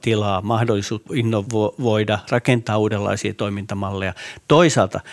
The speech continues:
tää ei tarkoita sitä, ettei alueita ohjattaisi, mutta alueita ei ehkä ohjata sillä tavalla no-,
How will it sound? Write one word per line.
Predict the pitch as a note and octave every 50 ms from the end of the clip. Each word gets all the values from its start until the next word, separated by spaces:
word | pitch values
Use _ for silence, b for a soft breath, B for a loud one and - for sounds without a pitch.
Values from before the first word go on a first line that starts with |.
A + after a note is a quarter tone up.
| B B _
tää | - A2+ A#2
ei | B2 C#3+
tarkoita | - C#3 C3 B2+ A#2+ A#2 G2 G2
sitä, | - - - - G#2 G#2
ettei | - - A2+ G#2
alueita | G#2+ A2+ G#2+ A2 G#2+ - A2 G#2+
ohjattaisi, | A#2 B2+ A2+ A2 A2 - - - _ - - - - B2+
mutta | B2+ - - A#2+
alueita | B2 B2 A#2+ A2 G#2+ - A#2+ A2+
ei | A#2+ B2
ehkä | B2 A2+ - - B2+
ohjata | C3 C3+ C3 B2 - - B2 A#2
sillä | - - - C#3 C3 B2+ A#2+
tavalla | - B2 A2 A2+ A2+ A2+
no-, | A#2 B2 B2 A#2+